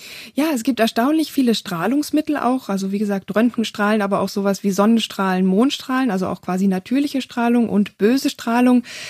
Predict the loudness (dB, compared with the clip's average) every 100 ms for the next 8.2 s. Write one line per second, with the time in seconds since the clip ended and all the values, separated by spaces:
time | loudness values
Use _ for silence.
0 | -16 -12 -6 -6 -2 -4 -4 -14 -14 _
1 | -6 -4 -2 2 4 2 -2 -12 -8 -4
2 | -2 -2 -4 -6 -8 -10 -8 0 2 4
3 | 4 2 2 2 2 0 -4 -2 -2 -2
4 | -2 0 0 0 -2 0 2 0 0 2
5 | 2 0 -2 -2 -2 -4 -4 0 0 0
6 | -2 -2 0 0 2 2 0 -4 -6 -2
7 | 2 2 0 -4 0 -2 -2 -6 -4 -4
8 | -6